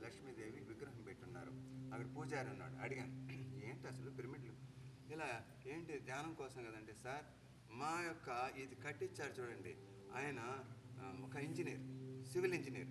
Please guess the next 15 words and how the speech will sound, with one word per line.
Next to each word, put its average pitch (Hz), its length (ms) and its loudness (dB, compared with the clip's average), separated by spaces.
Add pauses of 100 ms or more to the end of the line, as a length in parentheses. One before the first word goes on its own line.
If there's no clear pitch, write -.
(360)
ఆయన 131 140 2
పిరమిడ్ 190 520 6
పవర్ 156 200 6
అనేటువంటి 139 400 2
బుక్ - 280 0
చదివి 135 560 2 (220)
అద్భుతంగా 156 480 0
ఉంటుందని 123 440 0
ఈ 131 40 -2
పిరమిడ్ 139 400 2
కట్టాడు. 87 280 -4 (420)
కాకపోతే 175 460 4
ధ్యానమే 196 580 2
తెలియనటువంటి 165 640 2
వాళ్ళకి 120 600 0